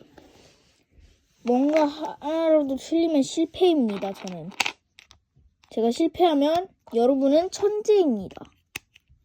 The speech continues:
또 제가 성공하면 여러분은 그래도 천재입니다. 나스토케라톱스 성공. 다음 도전 한번 섞어보겠습니다. 세 마리 남았으니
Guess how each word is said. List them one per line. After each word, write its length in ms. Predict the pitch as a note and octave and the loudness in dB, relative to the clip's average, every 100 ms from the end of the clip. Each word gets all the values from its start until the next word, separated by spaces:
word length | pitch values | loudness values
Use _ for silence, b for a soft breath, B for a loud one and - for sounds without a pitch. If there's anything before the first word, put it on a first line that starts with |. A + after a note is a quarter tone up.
| _ - - _ - _ - B B B - - - - | _ -20 -20 _ -20 _ -16 B B B -16 -10 -12 -4
또 180 | E4+ E4 | -2 -2
제가 360 | - B3 A#3+ C#4 | 0 0 2 2
성공하면 840 | E4 F4 F4 D#4+ C4+ C4 D#4+ F#4 _ _ _ - - _ - _ _ _ _ _ B3 | 0 0 0 2 2 0 -2 -6 _ _ _ -20 -20 _ -20 _ _ _ _ _ 6
여러분은 680 | C4+ F4+ E4 D#4+ F#4+ G#4+ - - - _ | 8 8 4 0 0 -2 -8 -16 -18 _
그래도 380 | - D4 F#4 G4 | 4 8 8 6
천재입니다. 760 | - G4+ G4+ G4+ F4+ A#3+ F#3+ - - - - | 2 0 2 2 2 2 -2 -8 -10 -14 -8
나스토케라톱스 920 | - - C#4 D4+ A#3 - G3+ A#3+ C#4 | -8 -4 -2 2 2 0 -8 0 0
성공. 580 | - F#4 G4 B3+ A#2+ - - - B B B B B - _ _ - | 2 -2 2 0 0 -6 -16 -20 B B B B B -20 _ _ -18
다음 340 | - A3 B3+ | 0 4 4
도전 500 | A#3+ C4 A#3 A3+ C4 | 2 0 4 4 4
한번 460 | D#4+ D4+ A#3+ C#4 F4+ | 0 0 2 0 -2
섞어보겠습니다. 1080 | - F4+ D#4+ B3+ A#3 B3 - G#3 F3+ F3 B3 - _ _ _ _ _ | -12 -10 -8 -8 -8 -10 -10 -14 -12 -12 -14 -16 _ _ _ _ _
세 260 | - - G#4 | -10 -4 -2
마리 400 | A4+ A4 F#4+ C#4 | 0 0 0 -2
남았으니 800 | A3 A#3 A#3+ - A#3 C4+ F#4 | -2 -2 -4 -4 -2 -2 -4